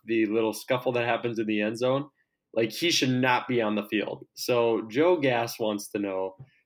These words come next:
uh, do you suspend the Jackson mascot for his unsportsman fifteen-yard penalty, or is it all in good fun? I mean, he just straight up ran out there.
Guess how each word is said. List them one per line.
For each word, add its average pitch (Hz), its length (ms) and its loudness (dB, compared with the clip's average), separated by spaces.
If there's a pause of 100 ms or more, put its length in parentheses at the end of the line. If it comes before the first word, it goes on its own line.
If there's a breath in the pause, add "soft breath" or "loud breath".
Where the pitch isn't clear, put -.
(120)
uh, 110 200 2
do 110 100 -4
you 117 80 0
suspend 165 680 2
the 151 60 6
Jackson 123 480 2
mascot 110 500 0
for 107 80 -2
his 101 180 -2
unsportsman 117 760 -2
fifteen-yard 123 580 0
penalty, 113 540 -2 (260)
or 110 200 2
is 101 100 -2
it 107 100 2
all 120 360 4
in 110 160 -2
good 107 240 -2
fun? 90 360 -4 (140)
I 107 80 -4
mean, 110 100 -2
he 135 140 -2
just 120 240 0
straight 135 640 0
up 101 180 -2 (340)
ran 101 320 -2
out 92 220 -6
there. - 280 -6